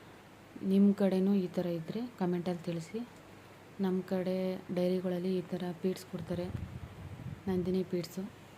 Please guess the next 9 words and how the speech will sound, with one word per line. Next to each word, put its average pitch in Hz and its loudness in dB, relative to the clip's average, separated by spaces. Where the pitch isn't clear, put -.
ನಂದಿನಿ 180 2
ಗೋಲ್ಡ್, 170 0
ಕೆ 190 2
ಎಮ್ 170 0
ಎಫ್ 165 -4
ಅಂತ. 170 -2
ಇದ್ರ 190 -2
ಜೊತೆಗೆ 185 0
ಇದೊಂದು 180 4